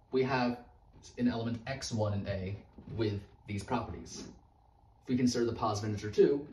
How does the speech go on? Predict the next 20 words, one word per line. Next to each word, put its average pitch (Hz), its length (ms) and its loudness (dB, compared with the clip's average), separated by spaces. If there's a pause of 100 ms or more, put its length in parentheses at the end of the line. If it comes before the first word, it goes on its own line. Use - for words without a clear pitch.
(440)
we 127 160 4
have 117 420 -2
an 117 120 -4
element 110 360 -2
X 170 280 -6
two 92 320 -4
in 101 100 -4
A 82 300 -8 (500)
with 113 120 0
these 95 120 -4
properties. 82 600 -8 (420)
If - 80 -10
we 117 60 -4
consider 113 280 -4
the 113 60 -2
positive 113 340 0
integer 123 240 4
three, 135 480 2 (260)
we 123 120 2
have 117 320 2